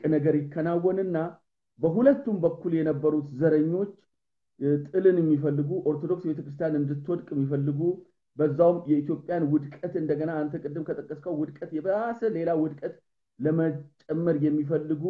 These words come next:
የሦስት መቶ ስልሳ የነ ሪዮት እና የነ፣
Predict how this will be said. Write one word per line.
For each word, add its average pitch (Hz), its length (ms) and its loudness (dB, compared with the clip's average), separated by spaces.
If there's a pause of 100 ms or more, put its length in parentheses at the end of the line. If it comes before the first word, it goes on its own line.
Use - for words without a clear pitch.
(640)
የሦስት 151 440 0
መቶ 156 280 -2
ስልሳ 143 280 -10 (200)
የነ 151 260 0 (120)
ሪዮት 165 520 0
እና 151 200 -2 (140)
የነ፣ 147 280 2